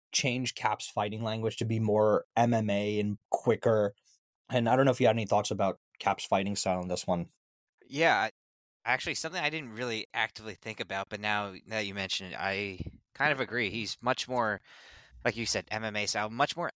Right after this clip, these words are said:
Speaker 2: acrobatic with, you know, Winter Soldier on, but I think it does make sense that it's very much more like a boxer style in, in Captain America: First Avenger, as well as in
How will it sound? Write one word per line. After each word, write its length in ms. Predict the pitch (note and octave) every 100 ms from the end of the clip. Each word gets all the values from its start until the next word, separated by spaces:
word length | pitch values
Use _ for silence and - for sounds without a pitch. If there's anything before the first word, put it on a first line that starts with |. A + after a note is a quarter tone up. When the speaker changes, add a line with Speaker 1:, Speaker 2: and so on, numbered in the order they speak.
| -
Speaker 2:
acrobatic 880 | A#2 - F#2+ G2 F2 F#2+ G2+ - - _ _ _ _ _ -
with, 160 | A2 _ A#2+
you 120 | G#2+
know, 100 | E2
Winter 280 | G#2 - G2+
Soldier 380 | A#2+ A2+ G#2 -
on, 280 | F#2 G2 G#2+ -
but 160 | G2 - - _
I 80 | A2+
think 180 | - F#3+
it 160 | - -
does 360 | G#2+ G#2+ -
make 280 | G2 F#2+ -
sense 720 | - - F#2+ F2 - - - -
that 160 | G2 -
it's 200 | G#2+ -
very 200 | A#2+ A2+
much 180 | A2 B2
more 80 | A#2
like 100 | G#2
a 40 | -
boxer 320 | F#2 F#2 -
style 340 | - G#2 G#2 G#2
in, 240 | F#2+ F#2
in 220 | F#2+ F#2 - _ _ _
Captain 220 | G#2 -
America: 220 | G2+ F#2 E2+
First 260 | G#2+ F#2+
Avenger, 380 | F#2+ F#2+ G2 F#2+
as 240 | D#2 F#2
well 180 | G2 G2
as 140 | F#2
in 120 | F#2